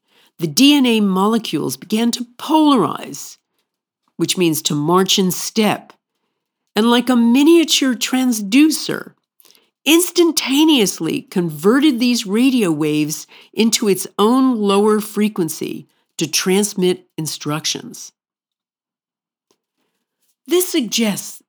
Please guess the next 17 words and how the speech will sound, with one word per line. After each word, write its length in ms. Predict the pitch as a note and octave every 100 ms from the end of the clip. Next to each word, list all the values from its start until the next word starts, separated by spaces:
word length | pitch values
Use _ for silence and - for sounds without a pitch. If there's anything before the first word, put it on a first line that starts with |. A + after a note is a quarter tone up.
| -
that 280 | F3 F3
D 180 | E3 C#4
N 120 | C4+
A 140 | A3+ G3+
is 220 | - F#3
a 60 | G3
type 380 | - - C#4
of 240 | C4 G#3 G3+
resonating 800 | A#3+ D4 D#4 D#4 D4 C#4+ B3+ A#3+
cavity 840 | - - B3+ C#4 A#3+ D#3+ - - _ _ _ _
that 140 | G#3+ G#3+
is 140 | G3+
not 260 | A#3 B3+ D#4
only 320 | D4 B3+ -
able 280 | G#3+ G#3+ G#3+
to 160 | -
read 760 | F#3+ F#3 B3+ D4 C#4 B3 D#3